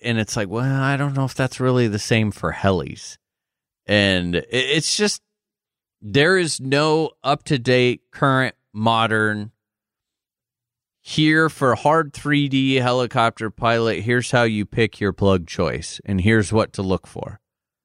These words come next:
Not that I found anyway. So if anyone knows of that guide specific to helicopters with modern motors, I'm not talking about O S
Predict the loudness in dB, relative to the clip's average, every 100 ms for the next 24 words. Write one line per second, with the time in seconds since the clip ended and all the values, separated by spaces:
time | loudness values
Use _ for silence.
0 | -4 0 0 0 0 0 0 -4 -4 -6
1 | -8 -8 -10 -10 -2 0 0 0 2 2
2 | 2 0 0 2 2 -2 -2 -2 -2 0
3 | 0 -2 -6 _ _ _ -10 -10 -4 -2
4 | 0 0 -2 -6 _ -2 2 4 4 2
5 | 2 0 -2 -2 -6 -6 -8 0 2 2
6 | -2 -2 2 2 2 0 0 0 2 0
7 | -4 -6 -6 -2 -2 0 0 0 0 2
8 | 2 0 2 4 4 2 -4